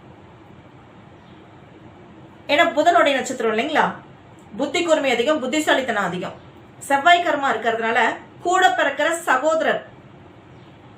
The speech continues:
சகோதரன் நான் சொல்றேன், உங்களுடைய ஒண்ணு லைஃப் பார்ட்னர் எடுத்துக்கலாம். நீங்க கேர்ளா இருந்தீங்கன்னா லைஃப் பார்ட்னர், ஹஸ்பண்ட் எடுத்துக்கலாம். இல்ல நீங்க வந்து ஹஸ்பண்டா இருக்கீங்கன்னா ஒய்ஃப் எடுக்க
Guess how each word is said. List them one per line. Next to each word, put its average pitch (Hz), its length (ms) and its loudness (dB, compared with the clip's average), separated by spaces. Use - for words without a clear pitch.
சகோதரன் 311 560 2
நான் 190 160 -6
சொல்றேன், - 280 -6
உங்களுடைய 254 460 2
ஒண்ணு 294 180 -2
லைஃப் - 220 0
பார்ட்னர் 262 400 2
எடுத்துக்கலாம். 208 440 -4
நீங்க 202 160 -8
கேர்ளா 294 260 4
இருந்தீங்கன்னா 262 480 -2
லைஃப் - 240 -4
பார்ட்னர், 214 400 0
ஹஸ்பண்ட் 240 340 -2
எடுத்துக்கலாம். 180 440 -6
இல்ல 311 100 -2
நீங்க 285 260 -2
வந்து 247 220 -2
ஹஸ்பண்டா 330 400 2
இருக்கீங்கன்னா 254 400 -4
ஒய்ஃப் 277 260 -2
எடுக்க 226 180 -2